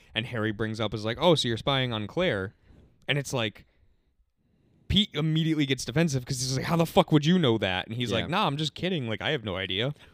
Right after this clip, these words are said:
Speaker 2: Right, and I think there's so much of that in this, of, like, it's, like, mean-spirited for the fact it's like, "It's just a joke. Like, we're just fucking with you."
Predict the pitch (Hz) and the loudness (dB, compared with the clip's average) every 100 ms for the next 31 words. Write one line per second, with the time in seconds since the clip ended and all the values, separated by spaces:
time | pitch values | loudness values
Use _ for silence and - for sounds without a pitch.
0 | - 143 98 92 - 117 117 139 120 123 | 2 4 4 0 0 0 2 2 4 2
1 | - 117 110 107 117 101 95 - 95 87 | 4 2 2 -2 -2 0 0 -2 -6 -6
2 | 90 107 117 - 85 92 90 90 85 - | -2 -2 -2 -6 -10 -8 -6 -6 -6 -12
3 | - _ _ _ _ _ _ _ _ _ | -20 _ _ _ _ _ _ _ _ _
4 | _ - 117 - 127 104 107 120 127 - | _ -2 -2 2 0 0 -2 0 -2 0
5 | 120 120 123 117 - 110 95 110 113 113 | 4 6 6 4 0 -6 0 0 0 -2
6 | 127 117 127 - 175 - 165 - 196 143 | -2 -2 -4 0 0 0 -10 2 6 6
7 | 85 - 92 107 - - - - 165 139 | 6 0 -2 -2 -4 -8 -6 -2 -2 -2
8 | 110 92 - 82 76 | -2 -2 -4 -4 -2